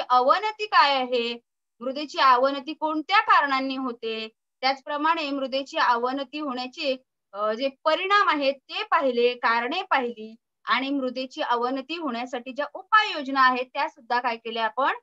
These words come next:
पाहिलेल्या आहेत. आता मग आपण काय करूया, ह्याच्यावर थोडीशी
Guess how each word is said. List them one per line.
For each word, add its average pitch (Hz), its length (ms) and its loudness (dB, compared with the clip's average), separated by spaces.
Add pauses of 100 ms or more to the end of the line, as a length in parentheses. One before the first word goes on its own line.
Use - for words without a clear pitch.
(320)
पाहिलेल्या 415 480 2
आहेत. 311 340 4 (320)
आता - 240 0
मग 320 160 0
आपण 302 280 2
काय 311 180 2
करूया, 311 360 -2
ह्याच्यावर 269 380 0
थोडीशी 294 580 -6